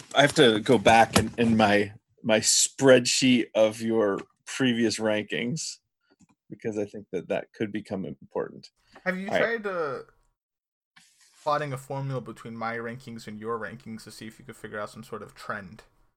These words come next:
Speaker 1: No.
Speaker 2: Okay.
Speaker 1: No. Sorry.
Speaker 2: Interesting.
Speaker 1: Does that disappoint you?
Speaker 2: Yeah. You could, you could have, like, my actual ranks, like,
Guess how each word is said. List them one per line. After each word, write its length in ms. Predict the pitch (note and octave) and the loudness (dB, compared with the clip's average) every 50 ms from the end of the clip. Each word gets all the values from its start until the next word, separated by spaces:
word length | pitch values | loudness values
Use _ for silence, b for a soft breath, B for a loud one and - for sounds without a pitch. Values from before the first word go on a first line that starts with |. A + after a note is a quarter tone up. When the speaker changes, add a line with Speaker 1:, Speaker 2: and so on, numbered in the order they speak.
| _ _ _ _ _ _ _ _ - | _ _ _ _ _ _ _ _ -8
Speaker 1:
No. 420 | A2+ A2+ A2 G#2+ G2+ G2 G2+ - _ _ _ _ _ _ _ _ _ _ _ _ - | -6 -4 -2 -2 -2 -2 -4 -6 _ _ _ _ _ _ _ _ _ _ _ _ -20
Speaker 2:
Okay. 100 | - - - _ _ _ _ _ _ _ _ _ _ | -20 -20 -20 _ _ _ _ _ _ _ _ _ _
Speaker 1:
No. 260 | - E2 D#2 - - _ _ _ _ _ _ _ _ _ _ _ _ _ _ _ _ _ _ _ _ _ _ _ _ _ _ | -12 -10 -10 -10 -10 _ _ _ _ _ _ _ _ _ _ _ _ _ _ _ _ _ _ _ _ _ _ _ _ _ _
Sorry. 320 | - - A2+ G#2 G2 F#2 F2+ | -10 -2 0 2 2 2 0
Speaker 2:
Interesting. 240 | F2+ - - G#2 - _ _ _ _ _ _ | -4 -8 -14 -20 -20 _ _ _ _ _ _
Speaker 1:
Does 100 | - G#2+ | -10 -6
that 140 | A2 G#2 F#2+ | -4 -4 -4
disappoint 420 | G#2 G2 G#2+ F#2+ - A2+ G#2+ G2 F2+ | -4 -8 -8 -8 -6 -6 -6 -6 -6
you? 160 | G#2+ G#2 G#2 _ _ _ _ _ _ _ _ _ _ _ _ _ _ - | -8 -8 -12 _ _ _ _ _ _ _ _ _ _ _ _ _ _ -12
Speaker 2:
Yeah. 220 | - E3+ G3+ A#3 A3 _ _ _ _ _ B2+ | -10 -8 -8 -10 -12 _ _ _ _ _ -20
You 100 | B2 C3+ | -16 -12
could, 160 | - D3+ B2+ | -12 -12 -10
you 80 | C#3 D#3 | -10 -8
could 100 | E3 D#3 | -4 -2
have, 180 | D#3 D3+ C#3 | -2 -2 -2
like, 360 | C#3 C#3 C3 B2 A2 - - _ _ _ _ _ _ - | -4 -6 -6 -8 -8 -12 -18 _ _ _ _ _ _ -14
my 200 | B2+ B2 B2+ B2 | -10 -8 -8 -6
actual 400 | B2 B2 C3 C3 - D3 C3+ B2+ | -6 -8 -8 -10 -10 -10 -10 -8
ranks, 420 | B2+ B2+ B2 A#2 _ - - - | -8 -10 -12 -14 _ -20 -16 -12
like, 260 | A#2 A2 G#2 - _ | -12 -12 -12 -14 _